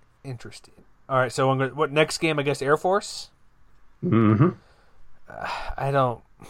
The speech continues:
Speaker 1: I, I, I guess it depends. Well, no, it doesn't depend who's quarterback. I still like, was Isaiah, who was the guy who came in last, the final season finale, yep, next to Aaron Word?
Speaker 2: That would be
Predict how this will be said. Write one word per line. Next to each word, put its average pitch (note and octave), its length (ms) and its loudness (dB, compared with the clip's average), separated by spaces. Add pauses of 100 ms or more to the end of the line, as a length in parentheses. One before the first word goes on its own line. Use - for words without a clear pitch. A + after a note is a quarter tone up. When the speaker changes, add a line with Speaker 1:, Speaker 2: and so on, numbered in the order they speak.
(1200)
Speaker 1:
I, E3 80 8
I, F#3 260 6
I G#3+ 80 12
guess C4 220 8
it - 20 -4
depends. D#3+ 300 2
Well, E3 160 8
no, F3 140 10
it C#3 80 2
doesn't G3 220 2
depend C#3 240 -6
who's C3 100 -10
quarterback. A#2 440 -4
I C#3+ 80 -4
still D3 220 -6
like, B2+ 240 -2
was A#2 180 -8
Isaiah, B2 640 -4
who D3 60 -8
was D#3+ 100 -6
the D3 80 -12
guy D3 120 -4
who D3 80 -4
came C#3+ 200 -8
in C#3 80 -8
last, C#3 340 -6
the B2 200 -12
final C3+ 320 -8
season C3+ 280 -8
finale, C3 500 -8 (360)
yep, A#2+ 180 -12 (200)
next A#2+ 220 -14
to A2+ 60 -16
Aaron A#2+ 200 -10
Word? A#2+ 100 -2
Speaker 2:
That B2 140 6
would B2+ 120 6
be A#2 460 4